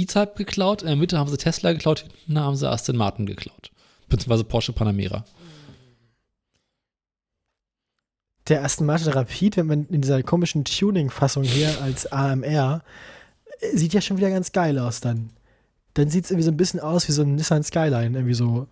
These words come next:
Speaker 2: Dann sieht's halt wie aus wie, wir haben jetzt bei den J D M-Tunern
Speaker 1: <laughs>
Speaker 2: geklaut.
Speaker 1: Ja. Hat was, ne?
Speaker 2: Ich meine, äh, es lohnt sich bei denen zu klauen. Es funktioniert ja auch gerade für Peugeot und Opel ganz gut. Ähm, <laughs> da merkt man ja auch so ein bisschen die Designsprache des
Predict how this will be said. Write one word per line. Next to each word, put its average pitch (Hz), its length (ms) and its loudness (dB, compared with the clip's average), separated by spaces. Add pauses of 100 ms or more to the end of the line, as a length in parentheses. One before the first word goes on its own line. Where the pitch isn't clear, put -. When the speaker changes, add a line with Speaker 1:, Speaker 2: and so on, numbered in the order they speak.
(140)
Speaker 2:
Dann 139 460 -2
sieht's 147 220 -2
halt 143 280 -2
wie 135 140 2
aus 131 320 0
wie, 127 220 0
wir 123 80 2
haben 131 100 2
jetzt 127 160 -2
bei 131 100 0
den 120 200 -2
J 123 180 2
D 135 60 -2
M-Tunern 139 580 4
Speaker 1:
<laughs> 117 100 2
Speaker 2:
geklaut. 117 420 0
Speaker 1:
Ja. 110 440 0 (840)
Hat 202 460 2
was, - 140 -10
ne? 123 240 -8
Speaker 2:
Ich 170 120 2
meine, 170 240 0
äh, 147 120 -6 (420)
es 156 160 -2
lohnt 190 320 2
sich - 200 -2
bei 131 100 2
denen 131 220 0
zu 131 120 -4
klauen. 127 320 0
Es 123 100 -2
funktioniert 139 520 0
ja 151 100 4
auch 139 140 -2
gerade 143 240 0
für 147 400 0 (640)
Peugeot 151 360 2
und 156 80 0
Opel 175 240 -2
ganz 139 200 -4
gut. 147 200 2 (280)
Ähm, 190 240 2 (520)
<laughs> - 1120 -18
da 143 120 0
merkt 160 220 0
man 156 80 0
ja 165 100 0
auch 190 60 2
so 160 80 -4
ein 143 40 -6
bisschen 151 220 2
die 139 60 0
Designsprache 143 800 0
des 139 280 -4